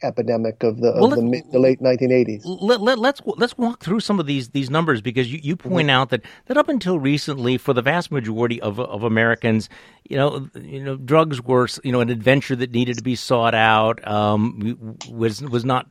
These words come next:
Speaker 2: it was not touching the, you know, the vast majority of Americans, but that now has changed. What changed, and who is most responsible for it changing?
Speaker 1: Well,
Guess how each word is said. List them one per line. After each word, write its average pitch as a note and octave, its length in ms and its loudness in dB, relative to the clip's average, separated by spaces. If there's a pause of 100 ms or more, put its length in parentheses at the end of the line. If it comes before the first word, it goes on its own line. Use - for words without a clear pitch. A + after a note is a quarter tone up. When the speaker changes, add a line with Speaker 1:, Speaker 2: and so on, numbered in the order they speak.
(120)
Speaker 2:
it C3+ 80 -6
was A#2+ 160 -2
not B2+ 220 -2
touching A2+ 720 0
the, A2 180 -4
you A2 220 -4
know, G#2+ 80 -2
the G2 80 -8
vast A#2+ 340 -2
majority A2 380 -2
of G2+ 80 -2
Americans, G#2+ 420 -2 (340)
but C3+ 200 -6
that G#3+ 340 -6
now C#3+ 440 -2 (200)
has A2 360 -4
changed. G2 840 -4 (500)
What E3 640 -2
changed, D3+ 640 -2
and A#2 120 -4
who A#3 340 -8
is E3+ 160 0
most B2 400 -2
responsible A2+ 800 -6
for F2 200 -10
it E2 120 -16
changing? D#2 400 -12 (1800)
Speaker 1:
Well, E3 420 6